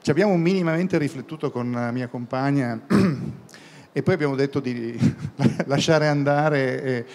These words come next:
rischiare e, e navigare nei flutti. Un po' perché oggettivamente quando viene, eh, a usare il tablet, eh, si passiva e noi respiriamo un attimino. Noi abbiamo due figlie che ormai sono tutte e due, uno di dieci e uno di sei, una di sei. Eh,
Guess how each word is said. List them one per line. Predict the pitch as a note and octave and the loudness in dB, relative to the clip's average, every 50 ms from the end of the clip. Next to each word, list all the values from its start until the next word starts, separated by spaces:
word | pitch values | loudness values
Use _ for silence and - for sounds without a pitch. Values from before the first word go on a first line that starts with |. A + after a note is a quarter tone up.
| - - - - | -20 -20 -12 -4
rischiare | - C#3 D3 C#3+ - - C#3+ C#3+ C#3+ D3 D3+ D3+ C#3+ C3+ | 0 2 2 2 2 2 2 2 4 2 2 0 0 0
e, | C3 B2+ B2 B2+ B2+ A#2+ A#2+ A#2 B2 B2 B2 B2 A#2 - - - - - - - | 0 -2 -2 -2 -2 -2 -2 -2 -4 -4 -6 -6 -8 -10 -14 -20 -20 -20 -14 -8
e | - B2 | -4 -2
navigare | C3 C3+ C3 C3+ B2+ C3+ C#3+ C#3 | -2 0 0 0 2 2 2 2
nei | C#3 C3 B2+ B2+ | 0 0 -2 -4
flutti. | - B2+ B2+ A#2 A#2 - | -4 -4 -6 -6 -4 -4
Un | - D#3 D#3 | -4 -4 -4
po' | - - A3+ A3 | -2 -2 -2 0
perché | - F3+ D#3+ C3+ - D3+ D3 | 0 0 -2 0 0 0 2
oggettivamente | C#3+ C#3 C3 C#3 - - D3 C#3+ C3+ C#3 C#3+ E3 E3 - C3+ | 2 2 0 -2 -2 -2 -2 -2 0 0 -2 -2 -2 -4 -6
quando | A#2+ B2 B2 B2+ B2 | -6 -6 -6 -6 -6
viene, | A#2+ B2 C3 C3 C3 C3 A#2+ A2 A2 - - - - - - - - - _ _ | -6 -4 -4 -4 -4 -4 -4 -6 -8 -12 -18 -20 -20 -20 -20 -20 -20 -20 _ _
eh, | A#2+ | -10
a | A#2+ A#2+ - - - | -8 -8 -6 -4 -4
usare | B2+ B2 A#2+ C#3 C3+ C3+ | -2 -2 -2 -2 -4 -4
il | C3 C3 | -6 -4
tablet, | - C3 C3+ C#3 C3+ C3 C3 B2 - - | -4 -2 -2 -2 0 -2 -4 -4 -4 -4
eh, | B2 A#2+ A#2+ A#2+ A#2+ A#2 - - C3 B2 A#2+ B2 - | -2 -2 -2 -2 -2 -4 -4 -4 -4 -4 -4 -6 -8
si | C3 - C#3+ | -6 -8 -4
passiva | C#3+ - C#3+ - - - D3+ D3+ D#3 C#3+ D3 C3 | -2 -2 -2 -2 -2 -2 -2 -2 0 2 2 0
e | B2+ | 2
noi | B2 C3+ C#3 | 0 0 -2
respiriamo | B2+ B2 A#2+ - C3+ B2 B2+ B2+ B2+ B2+ | -2 -2 -4 -4 -6 -4 -4 -4 -4 -4
un | A#2+ | -6
attimino. | B2 A#2+ - C3 B2+ B2+ A#2+ A2 | -6 -6 -6 -6 -4 -4 -4 -4
Noi | B2 C#3+ | -4 -2
abbiamo | C#3+ C#3+ C#3 C3+ C3 | -2 -2 -2 -2 -2
due | C3 C#3 C#3+ | -2 -2 -2
figlie | C3+ - C3 C#3 D3 C3+ B2+ | -2 -4 -4 -4 -2 -2 -4
che | A#2 A#2 | -4 -6
ormai | A#2 - C3 B2+ C3+ C3+ | -8 -8 -6 -4 -4 -4
sono | C3 - B2+ A2 | -6 -6 -10 -12
tutte | C3+ B2 C#3 | -6 -4 -4
e | C3+ | -2
due, | C3 C#3+ C3 A#2+ | -2 -2 -2 -2
uno | A#2+ C3+ A#2+ | -2 -4 -6
di | A#2 | -6
dieci | A2+ B2 B2+ B2 - - | -6 -6 -8 -8 -8 -10
e | A#2 | -10
uno | A#2 A#2 | -10 -8
di | A2 A2+ | -8 -10
sei, | A2 - C3+ C3 B2+ B2+ A#2+ G#2+ - - - - - - - - | -8 -6 -6 -4 -4 -4 -4 -6 -8 -14 -20 -20 -20 -20 -14 -8
una | C3 C3+ C3 | -4 -4 -2
di | B2 B2 | -2 -4
sei. | A#2+ B2 - C3 C3 C3+ C3 A#2+ A#2+ | -4 -4 -4 -2 -2 -2 -2 -4 -4
Eh, | A#2 A2+ A#2 A#2+ A#2+ B2 B2 A#2+ B2 B2+ | -6 -8 -8 -8 -8 -10 -12 -14 -14 -16